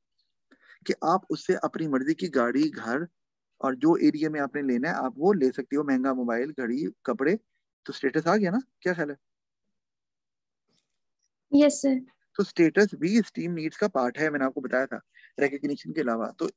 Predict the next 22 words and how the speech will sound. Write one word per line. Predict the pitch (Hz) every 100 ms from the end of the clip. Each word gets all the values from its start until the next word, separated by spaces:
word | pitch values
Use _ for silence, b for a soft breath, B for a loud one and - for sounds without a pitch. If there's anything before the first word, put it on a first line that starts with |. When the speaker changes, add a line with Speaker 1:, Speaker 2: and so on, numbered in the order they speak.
| - - -
Speaker 1:
मनी | 147 170
यहाँ | 175 160
पर | 220
भी | 202
काम | 175 120 233
करे, | - - _ _ _ _
है | 165
ना? | 226 - _ _ _ _ _ _ _ _ _ _ _ _ _ _ _ _ _ _ _ _ _ _ _ _ _ 262
Speaker 2:
यस। | 262 262 - - - _ _ _ -
Speaker 1:
लेकिन | 151 202
मनी | 165 185
सेल्फ | 185 156 156
एक्चुअलाइजेशन | 151 143 127 127 190
में | 180
काम | 175 175
नहीं | 175
करता, | 170 165 170
सोशल | 165 - - 170
में | 170
काम | 165 160
नहीं | 160
करता, | 156 -